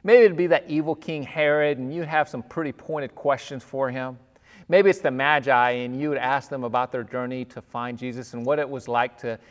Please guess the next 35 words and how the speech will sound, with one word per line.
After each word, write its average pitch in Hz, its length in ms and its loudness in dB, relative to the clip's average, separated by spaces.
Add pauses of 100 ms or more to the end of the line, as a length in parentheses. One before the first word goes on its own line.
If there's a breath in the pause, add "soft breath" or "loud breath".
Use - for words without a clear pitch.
(140)
give 147 200 -4
him 143 160 -10
presents. 131 580 -2 (520 soft breath)
Maybe 196 240 6
it'd 175 140 2
be 170 100 2
the 147 80 0
shepherds, 160 840 0
and, 123 280 -8 (220 loud breath)
and 131 120 -8
you'd 151 100 -4
ask 143 380 2
them 143 340 -4
about 131 300 -2
their 139 100 -4
divine 131 480 -2
interruption 135 640 -2
in 127 120 -6
the 123 80 -8
middle 147 240 -2
of 143 60 -2
the 135 40 -6
night 127 240 -2
as 120 100 -10
they're 156 140 -4
tending 156 320 -10
sheep, 123 420 -10
and 120 140 -8
they 131 160 -8
end 147 140 -6
up 143 160 -4
going 135 280 -6
on 131 120 -8
a 127 80 -8
journey 123 560 -8